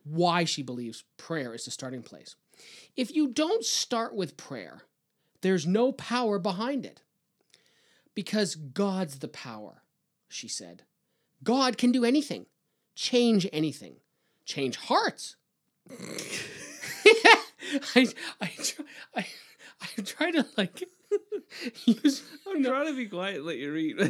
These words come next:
Speaker 2: <laughs>
Speaker 1: I, <laughs> but I try to put the emotion stuff in there just because it, but it's so fucking ridiculous. Uh,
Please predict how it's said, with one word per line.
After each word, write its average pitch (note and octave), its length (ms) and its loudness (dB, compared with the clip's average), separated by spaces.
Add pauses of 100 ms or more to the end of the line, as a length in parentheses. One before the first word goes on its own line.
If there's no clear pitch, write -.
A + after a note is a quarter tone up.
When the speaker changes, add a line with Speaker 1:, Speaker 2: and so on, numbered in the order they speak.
(180)
Speaker 2:
<laughs> - 120 -16
Speaker 1:
I, C4 220 2 (480)
<laughs> - 440 0
but A#3 220 0 (220)
I A3+ 120 -2
try E4 220 -4
to E4 80 -2
put G#3+ 200 -4
the G3 80 0
emotion F3+ 400 0
stuff E3+ 220 -2
in G3 80 0
there F3 80 -2
just F3+ 160 -4
because F#3 240 -6
it, F3+ 180 -8
but A3+ 100 -2
it's B3 160 -2
so B3 220 2
fucking G3 340 2
ridiculous. D3 640 -8 (720)
Uh, D#3 460 -2